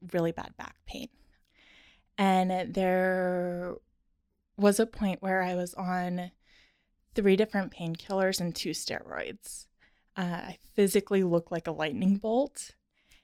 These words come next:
and was just in so much pain that most days wasn't sleeping and everything like that. And so the group that I was a part of in college, we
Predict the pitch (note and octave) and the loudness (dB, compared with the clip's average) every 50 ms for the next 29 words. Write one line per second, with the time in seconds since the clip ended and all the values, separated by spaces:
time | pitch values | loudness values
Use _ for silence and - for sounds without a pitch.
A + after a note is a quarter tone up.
0 | _ _ - - F#3+ F#3 F3+ F#3 F3+ F3 F3+ E3+ - - F#3+ F3+ - - F#3+ F3+ | _ _ 0 4 4 4 4 4 2 0 0 -2 -2 -4 -6 -6 -4 -2 -2 0
1 | F3 F3 - - - - - - - G3+ F#3+ F#3 F#3 G3 G#3 G3+ F#3 E3 F3 - | 0 -2 -4 -6 -8 -6 -4 0 2 4 4 4 4 4 4 4 2 0 -2 -4
2 | - - - - - - F#3+ F3 E3 - - F3+ F#3 - - _ _ - - F#3 | -6 -6 -2 -2 -2 0 0 -2 -2 -4 -6 -8 -10 -12 -16 _ _ -2 0 2
3 | F3+ F3 F3 F3 - - - F#3+ F#3 E3+ - - - F#3 F3 E3+ E3+ - - - | 2 2 0 -2 -2 -2 0 0 0 0 -2 -4 -4 -2 -2 -4 -6 -8 -12 -8
4 | - G3 F3+ - F3+ F3 E3+ - - - - C4+ C4 C4 - - B3+ A#3+ A#3 A#3 | -6 -6 -4 -4 -4 -6 -6 -8 -6 0 4 4 4 4 2 2 2 4 4 6
5 | A#3 A#3 A#3 A#3 A3+ A#3 A#3 A3+ - - _ - _ _ - G#3 F#3 F3+ E3 E3 | 6 4 4 4 4 4 2 0 -2 -6 _ -20 _ _ -2 -2 0 0 0 -4
6 | F3 E3+ _ - F3+ E3+ E3 E3 F3 _ _ - - - - - - _ _ _ | -6 -12 _ -14 -14 -12 -12 -12 -14 _ _ -16 -16 -16 -16 -16 -20 _ _ _
7 | _ _ _ _ _ _ _ - - - - - _ _ _ _ _ - - G#3 | _ _ _ _ _ _ _ -20 -20 -20 -20 -20 _ _ _ _ _ 2 4 4
8 | G#3 G3 - - - - - A3 G#3+ G3+ G3+ G#3 G#3 G3+ G3+ G3+ G#3 - - - | 4 4 2 0 -2 0 2 2 4 4 4 4 2 2 0 0 -2 -4 -8 -6
9 | - A3 G#3+ G#3 G#3 G3+ G3+ G#3 G#3+ - A#3 A#3 A#3 - C#4+ C4+ C4 B3 A#3 A3 | -2 0 2 4 4 4 2 2 4 4 4 4 6 6 4 6 6 6 6 4
10 | A3+ G#3+ - - F3+ F3+ F#3 F#3 F#3 F3+ F3 - - - F#3+ F3+ F3 F3 F3 F3 | 2 -2 -2 0 0 0 0 0 0 -2 -2 -4 -4 -2 0 0 2 2 0 -2
11 | F3 - - - - F#3 F#3+ F#3+ F#3 F#3 F#3 F3+ F3+ F3+ F3+ F3 | -4 -6 -4 0 2 4 4 4 4 2 2 0 0 0 0 0